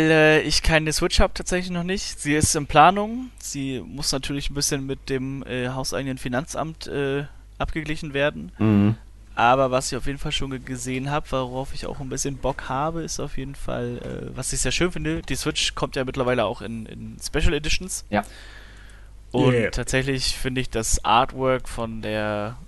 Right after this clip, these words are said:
Speaker 1: Smash Brothers Ultimate Switch gar nicht so ungeil.
Speaker 2: Mhm.
Speaker 3: Das muss ich mir grad mal angucken.
Speaker 1: Äh, also zu,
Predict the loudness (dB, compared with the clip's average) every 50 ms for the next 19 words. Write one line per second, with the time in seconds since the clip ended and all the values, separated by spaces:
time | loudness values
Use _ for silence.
0 | -12 -8 -6 -6 -2 0 0 0 0 -2 -2 -4 -4 -4 -4 -4 -4 -4 -4 -4
1 | -4 -4 -4 -6 -8 -8 -6 -4 -4 -4 -4 -4 -4 -2 -2 0 0 0 -2 -4
2 | -4 0 0 0 2 2 0 -2 -2 -2 -4 -4 -2 0 2 4 4 2 2 0
3 | -4 -10 -8 -4 0 2 4 4 4 2 2 0 -2 -2 0 0 0 -2 -2 -2
4 | -4 -4 -4 -4 -6 -6 -8 -8 -10 -10 -8 -8 -6 -6 -6 -6 -4 -4 -4 -6
5 | -8 -8 -12 -16 -16 -14 -14 -14 -14 -16 -14 -10 -6 -4 -2 -2 -2 -2 0 0
6 | 0 -2 -2 -2 -4 -2 -2 -2 -2 -2 -4